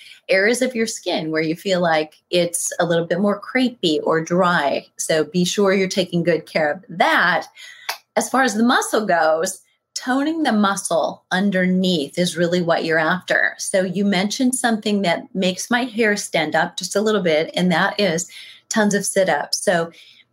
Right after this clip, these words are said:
if I could give you one tip today about toning your core,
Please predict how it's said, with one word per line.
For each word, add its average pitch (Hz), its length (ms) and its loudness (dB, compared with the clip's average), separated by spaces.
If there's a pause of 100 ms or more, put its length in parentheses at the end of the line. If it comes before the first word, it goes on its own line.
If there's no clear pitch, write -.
(460)
if 277 260 2
I 247 100 2
could 240 420 -4
give 233 240 -2
you 202 240 -2
one 180 360 0
tip - 420 -8 (100)
today 185 580 -2
about 180 380 0
toning 208 440 0
your 185 140 0
core, - 520 0